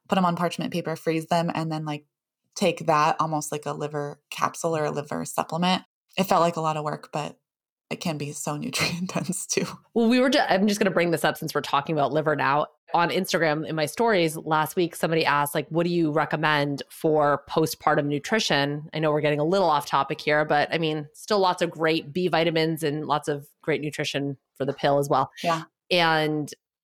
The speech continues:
Speaker 2: I was like, "Honestly, I ate liver, you know, c-, it was gnarly. I choked it back, but it's such a, like, rich source of nutrients." So what Rachel was saying,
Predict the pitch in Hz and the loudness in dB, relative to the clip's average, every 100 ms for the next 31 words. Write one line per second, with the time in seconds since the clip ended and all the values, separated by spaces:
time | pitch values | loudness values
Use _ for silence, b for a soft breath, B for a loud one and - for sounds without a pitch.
0 | _ 156 160 160 160 - 165 190 185 160 | _ 2 2 2 0 0 0 2 2 2
1 | 151 147 143 151 147 135 131 147 156 - | 2 2 0 0 -4 -6 -4 -2 -2 -4
2 | 135 _ 165 151 147 151 - - 165 156 | -14 _ -4 0 0 0 -4 -4 -2 0
3 | 139 151 156 180 151 135 135 - 156 151 | 0 2 4 4 4 2 0 -2 -2 -4
4 | - 139 151 - 151 131 156 - - - | -2 2 2 0 -2 -2 -4 -8 -6 -2
5 | 147 - - - - 151 - 151 156 _ | -2 -2 -8 -6 -2 -2 -2 -6 -8 _
6 | _ 156 160 - - - 151 143 - 143 | _ -2 0 0 -4 0 2 0 -2 -4
7 | 139 156 151 143 139 131 156 151 - 185 | -2 -2 0 0 -2 0 0 0 0 0
8 | 196 156 147 147 143 | 2 0 2 0 0